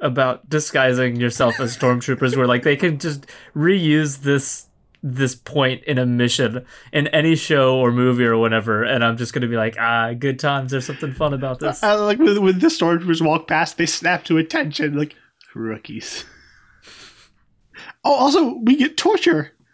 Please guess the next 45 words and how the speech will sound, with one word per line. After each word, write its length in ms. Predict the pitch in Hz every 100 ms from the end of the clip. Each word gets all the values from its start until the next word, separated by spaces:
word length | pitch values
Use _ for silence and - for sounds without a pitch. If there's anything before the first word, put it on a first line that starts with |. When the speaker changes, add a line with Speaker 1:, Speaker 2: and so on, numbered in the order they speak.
| _ _
Speaker 2:
We 80 | -
get 160 | 320 320
torture 320 | 415 381 392
again. 400 | 381 294 277 247
Yay. 400 | 254 320 285 220
Speaker 1:
Yeah. 260 | 185 160 127 - -
<laughs> 240 | - - -
I 320 | - - 165
was 140 | 196 190
about 180 | 180 170
to 60 |
say, 140 | 180 165
when 140 | 147
this 120 | 165
happened, 220 | 165 160
I 20 | 143
was 80 |
like, 100 | 120 127
"Wait 380 | 139 143 247
a 100 | 170
second. 540 | 107 - 127 117 139 120
This 220 | 247 -
is, 280 | 190 127 - - - - - - _ _ _ _ _ _ - - _
this 280 | - 208 247
isn't 260 | 302 190 147
supposed 360 | 151 147 127
to 100 | 135
happen 320 | 120 113 113
in 160 | 120 120
this 140 | 117
show." 360 | 113 - 135 151
But, 180 | 175 151
like, 260 | 131 123 - - -
again, 480 | - 139 147 202 170 - - _
the, 380 | - 165 156 143 -
the 160 | 143
stakes 420 | 139 - 233 330 156
of 80 |
this 180 | 131 127
episode 800 | - 160 190 - 139 113 104 104 - - _ _ _ _ -
were 260 | 135 143
really 640 | 127 127 - 233 233 202 135
strong. 380 | - - 196 175
Like, 160 | 147
where 200 | 151 156